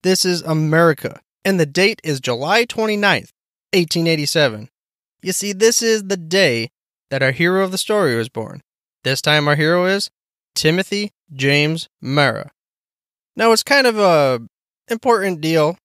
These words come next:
to remember that he was born in New York, New York. But let's, uh, skip a little bit further into his childhood. The Hall of Fame mini biography that they always put on there had to point out definitely that he had no college,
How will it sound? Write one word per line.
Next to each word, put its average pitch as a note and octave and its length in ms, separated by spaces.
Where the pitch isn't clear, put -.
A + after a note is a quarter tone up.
to F3+ 100
remember D3+ 360
that C#3 140
he D3 100
was C#3+ 220
born C#3 260
in B2+ 100
New B2+ 60
York, C3 280
New B2+ 100
York. B2 280
But F#3+ 80
let's, G#3+ 340
uh, F#3 300
skip G#3+ 300
a G3+ 40
little F#3+ 200
bit E3 200
further C3 380
into B2+ 560
his G#3+ 180
childhood. A#2+ 640
The A#3 100
Hall B3+ 180
of A#3 80
Fame G#3 260
mini G3 200
biography D3 520
that A#2+ 140
they B2 120
always A#2+ 200
put B2 180
on A#2 180
there A2+ 200
had A3 200
to F#3 60
point F3+ 280
out C#3+ 160
definitely C3 440
that A#2 180
he C3 220
had D#3+ 360
no D3+ 200
college, - 560